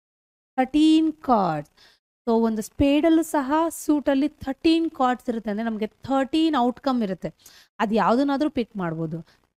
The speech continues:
ಕಿಂಗ್ ಆಗಿರ್ಲಿ, ಏಸ್ ಆಗಿರ್ಲಿ, ಇಲ್ಲ ಫೈವ್ ಆಗಿರ್ಲಿ, ಅಲ್ಲಿ ಸ್ಪೇಡಲ್ಲಿ ಇದ್ರೆ ಸಾಕು. So ಆ possibility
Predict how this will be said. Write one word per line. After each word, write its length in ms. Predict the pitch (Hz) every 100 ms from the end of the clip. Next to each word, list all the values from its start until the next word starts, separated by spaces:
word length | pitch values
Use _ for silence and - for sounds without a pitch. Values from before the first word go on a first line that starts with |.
| -
ಕಿಂಗ್ 240 | 262 285 277
ಆಗಿರ್ಲಿ, 360 | 269 269 285 285 220
ಏಸ್ 160 | 233 240 233
ಆಗಿರ್ಲಿ, 320 | 220 226 226 202
ಇಲ್ಲ 100 | 208 -
ಫೈವ್ 260 | 240 269 254 190
ಆಗಿರ್ಲಿ, 380 | 165 151 160 147 _ _ _
ಅಲ್ಲಿ 140 | 220 247 -
ಸ್ಪೇಡಲ್ಲಿ 440 | 247 240 269 262
ಇದ್ರೆ 160 | 226 240 -
ಸಾಕು. 260 | 190 - 175 - - -
So 60 | - _ 240
ಆ 20 | 240 262
possibility 520 | 247 247 320 320 320